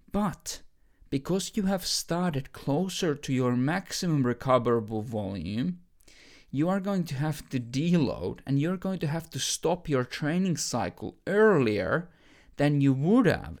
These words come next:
if you had started at your minimum effective dose and all the way in the other end of the runway. And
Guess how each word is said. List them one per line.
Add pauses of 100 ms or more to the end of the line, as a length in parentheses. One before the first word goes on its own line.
if
you
had
started
at
your
minimum
effective
dose
and (100)
all
the
way
in
the
other
end
of
the
runway. (1040)
And